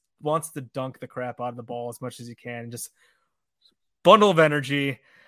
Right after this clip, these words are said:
Uh, so you probably choose between him or Derek Jones Junior as, like, your, what, your ninth or tenth man. Uh, and that, have we even mentioned Coby White? And then I guess you had, and then it's either Coby or Dragic. Like,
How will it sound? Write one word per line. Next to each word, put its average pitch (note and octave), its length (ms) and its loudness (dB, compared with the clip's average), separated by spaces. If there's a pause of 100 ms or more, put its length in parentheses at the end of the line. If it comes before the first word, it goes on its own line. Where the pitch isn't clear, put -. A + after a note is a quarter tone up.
(260)
Uh, C3+ 240 0
so F3+ 140 -4
you E3+ 80 0
probably B3 260 4
choose G3 220 -2
between D#3 320 -6
him C#3+ 220 -4
or C#3 60 -4
Derek C3 300 -4
Jones B2+ 220 -8
Junior A#2+ 360 -8
as, A2+ 220 -10
like, A2+ 200 -10
your, A2 320 -6
what, A#2 180 -10
your D3 100 -14
ninth A2+ 320 -8
or A2+ 60 -8
tenth A#2+ 340 -10
man. A#2 380 -6 (520)
Uh, A2+ 380 2 (320)
and C#3 100 0
that, C#3+ 340 4
have D3+ 120 -2
we F#3+ 80 0
even F3+ 100 -2
mentioned F3 280 -2
Coby F3+ 200 0
White? G3+ 100 2
And F#3 100 0
then F3+ 60 2
I F3 60 4
guess F#3 280 2
you G#3 60 -2
had, F#3+ 240 2
and D3 120 -6
then E3+ 120 0
it's F3+ 140 -6
either F#3+ 200 -2
Coby F#3 380 -4
or G3 100 -2
Dragic. F3 640 -4
Like, C#3 260 0